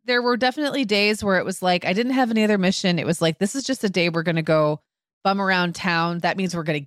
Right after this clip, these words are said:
get out and play at the McDonald's play place, and we're gonna go to the park, and we're gonna go get ice cream." And it's,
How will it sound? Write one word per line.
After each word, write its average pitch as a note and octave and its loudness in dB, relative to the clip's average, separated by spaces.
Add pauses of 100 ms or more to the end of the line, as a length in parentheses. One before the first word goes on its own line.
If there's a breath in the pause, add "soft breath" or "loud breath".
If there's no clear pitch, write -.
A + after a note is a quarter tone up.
get A#3+ 2
out A3 2
and G3 -8
play F#3+ -4
at F3+ -4
the F#3 -10
McDonald's D3+ -8
play C#3+ -10
place, D3 -10 (100)
and A#3+ 0
we're G#3+ 2
gonna G3 2
go F3+ 4
to E3+ 0
the E3 -4
park, D#3 0
and A#3+ 0
we're A3+ 0
gonna G3 2
go F3+ 2
get E3 2
ice D#3 0
cream." D3 -6
And D3 -6
it's, - -12